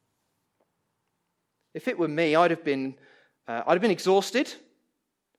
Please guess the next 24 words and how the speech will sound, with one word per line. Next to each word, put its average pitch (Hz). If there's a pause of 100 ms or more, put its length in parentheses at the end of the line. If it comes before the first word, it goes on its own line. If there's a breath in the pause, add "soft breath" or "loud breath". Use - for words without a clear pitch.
(680)
Jesus 180
knew 220
what 175
was 151
coming, 214
so -
I 160
would 170
have 165
been 139
terrified. 175 (1500)
I'd 269
have 330
been 196
really 190
frustrated 147
and 98
cross - (1000)
that 131
they 131
hadn't 185
learned 165
this -
lesson. 110